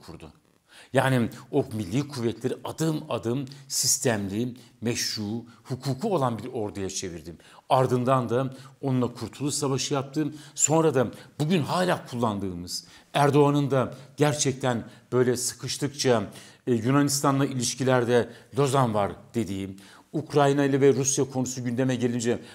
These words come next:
Montreux var dediği büyük barışlar ortaya çıktı. Bunu kenara koyalım. Hamas'ı tabii ki, e, böyle ne küçümsemek, ne şu anda karşı karşıya kaldığı durumu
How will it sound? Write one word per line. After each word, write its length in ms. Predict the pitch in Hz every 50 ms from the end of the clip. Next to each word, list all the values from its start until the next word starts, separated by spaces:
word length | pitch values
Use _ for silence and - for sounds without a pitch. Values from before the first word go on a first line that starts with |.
| - -
Montreux 400 | 131 160 151 156 151 127 113 110
var 240 | 107 104 98 95 98
dediği 500 | 104 92 82 107 117 139 147 131 131 - - - - _ -
büyük 560 | 117 120 135 135 135 - - - - - -
barışlar 400 | 92 98 95 - - - 131 123
ortaya 360 | 117 101 82 - - 92 85
çıktı. 340 | 78 - - - _ - 85 - _ _ _ _ _ _ - _ - - - - - - - - - _ _ _ _
Bunu 180 | 139 170 196 196
kenara 380 | 196 156 147 131 123 117 113 -
koyalım. 360 | - 98 85 80 71 71 67 - - - - _
Hamas'ı 440 | - - 165 185 208 196 - 185 -
tabii 240 | - 170 165 170 165
ki, 340 | - - 170 160 131 - - - - - _ -
e, 340 | 135 131 127 120 110 104
böyle 220 | 135 143 139 123 127
ne 140 | 147 147 156
küçümsemek, 800 | 151 - - - 139 127 - - 123 120 131 139 131 131 - - - - - _ -
ne 280 | 117 131 131 123 113
şu 180 | 113 - - 131
anda 220 | 131 131 131 131
karşı 320 | 131 123 120 113 104 113 -
karşıya 460 | 127 120 117 - - 123 117 113 113
kaldığı 400 | - - 110 110 107 117 110 98
durumu 420 | 107 110 113 117 120 120 113 -